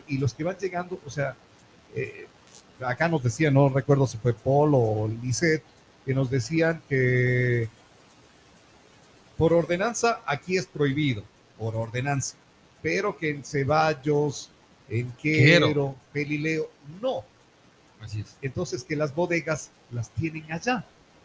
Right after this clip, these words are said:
Speaker 2: Así
Speaker 1: El
Speaker 2: es,
Speaker 1: producto
Speaker 2: claro.
Speaker 1: lo tienen guardado allá. Sería un trabajo grande para que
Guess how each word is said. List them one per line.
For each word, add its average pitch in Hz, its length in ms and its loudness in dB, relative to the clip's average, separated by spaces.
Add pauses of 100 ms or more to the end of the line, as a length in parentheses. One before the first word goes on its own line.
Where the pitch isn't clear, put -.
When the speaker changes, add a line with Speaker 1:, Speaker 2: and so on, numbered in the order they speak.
(240)
Speaker 2:
Así 107 420 -10
Speaker 1:
El 143 60 -4
Speaker 2:
es, 123 100 -8
Speaker 1:
producto 151 320 -10
Speaker 2:
claro. 160 160 -6
Speaker 1:
lo - 60 -16
tienen 156 280 -8
guardado 143 440 -2
allá. 151 300 -4 (500)
Sería 214 380 -4 (240)
un 175 100 -14
trabajo 175 560 -4 (540)
grande 165 500 2 (320)
para 107 200 2
que 110 180 -6